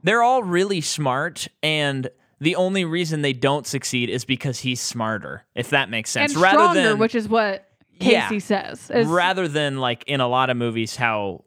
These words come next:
Speaker 1: you know, characters are dumb and that's why the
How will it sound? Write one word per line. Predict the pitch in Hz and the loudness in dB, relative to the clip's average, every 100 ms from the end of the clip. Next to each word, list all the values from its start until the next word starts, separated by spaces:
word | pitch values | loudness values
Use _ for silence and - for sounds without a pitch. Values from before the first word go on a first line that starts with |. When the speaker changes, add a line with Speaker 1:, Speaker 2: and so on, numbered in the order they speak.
| _ _ - | _ _ -8
Speaker 1:
you | 143 | -4
know, | 131 117 | -4 -4
characters | - 147 139 139 127 | -2 -2 0 -2 -2
are | 110 | -8
dumb | - 117 113 95 | -6 -4 -2 -4
and | 92 | -4
that's | 104 107 - | -4 -6 -6
why | 107 95 80 78 - _ _ _ - | -6 -4 -6 -10 -14 _ _ _ -8
the | 117 110 | -4 -4